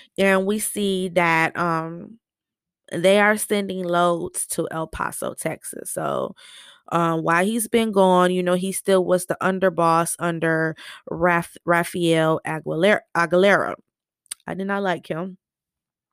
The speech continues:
I'll say why shortly. Um, <clears throat> and, you know, he's getting caught up on the business, and he's telling him, Amado is trying to tell him, like, "Look, you need to spread stuff out, because if it all connects, it's going to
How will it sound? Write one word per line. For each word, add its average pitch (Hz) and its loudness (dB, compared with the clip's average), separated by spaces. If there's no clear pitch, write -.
I'll 175 0
say 170 0
why 165 2
shortly. 160 -2
Um, 170 4
<clears throat> - -8
and, 269 2
you 202 0
know, 240 2
he's 269 2
getting 269 -4
caught 202 4
up 196 0
on 196 -2
the 196 -4
business, 190 0
and 180 -2
he's 190 -4
telling 190 0
him, 180 0
Amado 196 2
is 220 -2
trying 196 -4
to 175 -6
tell 220 0
him, 185 -2
like, 170 -4
"Look, 175 -4
you 196 -6
need 185 -6
to 170 -12
spread 185 2
stuff - -6
out, 208 4
because 170 -2
if 175 -6
it 170 -2
all 170 -2
connects, 185 -2
it's 175 0
going 196 0
to 175 0